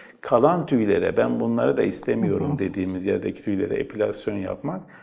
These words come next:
Speaker 1: çok daha mantıklıdır. Çok daha az seans gerektirir ve yenilerinin çıkma ihtimali de o kadar azalır.
Speaker 2: Sohbetimizin sonuna geldik. Son bir buçuk dakika içindeyiz. Ben sözü size bırakmak istiyorum. Konumuz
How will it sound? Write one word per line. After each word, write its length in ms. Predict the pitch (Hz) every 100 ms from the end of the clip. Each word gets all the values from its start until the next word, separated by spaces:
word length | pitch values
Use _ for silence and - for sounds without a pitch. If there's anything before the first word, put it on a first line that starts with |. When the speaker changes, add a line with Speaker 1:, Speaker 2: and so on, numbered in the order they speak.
| -
Speaker 1:
çok 260 | - 131 -
daha 140 | 127
mantıklıdır. 760 | 123 117 117 113 120 139 147 202
Çok 260 | - 147 -
daha 200 | 120 104
az 320 | - 123 -
seans 400 | 139 117 107 -
gerektirir 720 | 101 98 92 - 104 190 - - - - -
ve 100 | 117
yenilerinin 640 | 113 113 117 117 127 160
çıkma 360 | 143 131 - 127
ihtimali 560 | - - 110 101 104
de 60 | 156
o 120 | 160
kadar 280 | - 98 76
azalır. 600 | 95 - 50 - - - - _ - - - _ _ _ - -
Speaker 2:
Sohbetimizin 840 | - 240 233 226 226 220 214 220
sonuna 460 | 233 - 190 180 160
geldik. 500 | 156 147 131 135 151
Son 440 | - 190 170 175
bir 100 | 175
buçuk 380 | 160 156 - -
dakika 360 | 151 147 - 185
içindeyiz. 600 | 175 - 160 165 214 214
Ben 260 | 226 208
sözü 400 | 180 - 202 196
size 500 | 196 - 180 202 202 - - - _
bırakmak 500 | 160 156 151 147 143
istiyorum. 460 | - - 143 151 175
Konumuz 560 | - 185 190 196 -